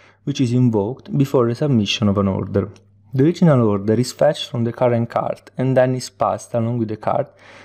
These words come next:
to the just stock reservation for amendment method of the travel commerce stock service class. This method will be responsible to release stock for products that have been removed or reduced in quantity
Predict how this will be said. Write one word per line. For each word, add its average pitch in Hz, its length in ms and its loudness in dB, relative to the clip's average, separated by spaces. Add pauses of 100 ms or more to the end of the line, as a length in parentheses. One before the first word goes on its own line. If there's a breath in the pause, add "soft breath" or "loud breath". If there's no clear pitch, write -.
(100)
to - 100 -4
the 120 140 2
just 147 300 0
stock 131 280 -2
reservation 110 600 2
for 104 180 0
amendment 104 580 2
method 101 540 0 (160)
of 117 200 0
the 123 100 -4
travel 113 360 -2
commerce 104 440 -2
stock 110 200 -6
service 98 460 -2
class. - 500 -2 (300)
This 147 200 0
method 120 480 2
will 110 120 2
be 107 120 0
responsible 104 680 -4
to - 140 -4
release 113 320 2
stock 127 280 -2
for 107 160 -4
products 107 640 -2
that 135 160 -2
have 131 200 0
been 110 160 2
removed 117 520 2
or 120 80 2
reduced 110 420 0
in 110 140 2
quantity 101 560 -2